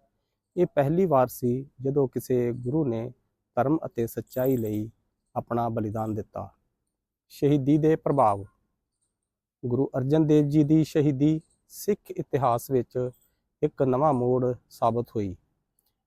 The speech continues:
ਇਸ ਸ਼ਹੀਦੀ ਨੇ ਸਿੱਖ ਕੌਮ ਨੂੰ ਜ਼ੁਲਮ ਦੇ ਖਿਲਾਫ ਲੜਨ ਦਾ ਜਜ਼ਬਾ ਦਿੱਤਾ।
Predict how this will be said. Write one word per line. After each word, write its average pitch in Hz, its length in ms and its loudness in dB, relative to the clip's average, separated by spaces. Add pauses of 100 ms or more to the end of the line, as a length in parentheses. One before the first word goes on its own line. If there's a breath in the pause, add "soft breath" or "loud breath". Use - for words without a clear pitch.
(140)
ਇਸ 147 240 0 (120)
ਸ਼ਹੀਦੀ 151 400 2
ਨੇ 156 240 0
ਸਿੱਖ - 340 -6
ਕੌਮ 131 260 0
ਨੂੰ 127 320 -2
ਜ਼ੁਲਮ 160 340 0
ਦੇ 135 100 2
ਖਿਲਾਫ 117 380 0 (680)
ਲੜਨ 147 280 4
ਦਾ 131 120 4
ਜਜ਼ਬਾ 117 360 0
ਦਿੱਤਾ। 135 440 -2